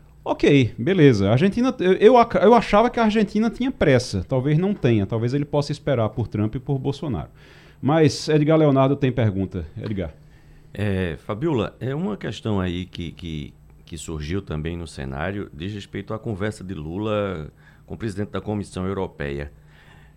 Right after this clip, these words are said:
Speaker 2: encaminhando esse acordo entre, é, Mercosul,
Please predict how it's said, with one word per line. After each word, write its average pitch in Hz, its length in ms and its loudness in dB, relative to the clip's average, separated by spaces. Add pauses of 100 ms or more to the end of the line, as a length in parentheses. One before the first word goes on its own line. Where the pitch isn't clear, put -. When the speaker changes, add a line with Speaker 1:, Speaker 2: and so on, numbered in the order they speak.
(220)
Speaker 2:
encaminhando 104 800 -4
esse 95 200 -4
acordo 90 600 -6
entre, 78 540 -8
é, 67 440 -8 (520)
Mercosul, 98 800 -6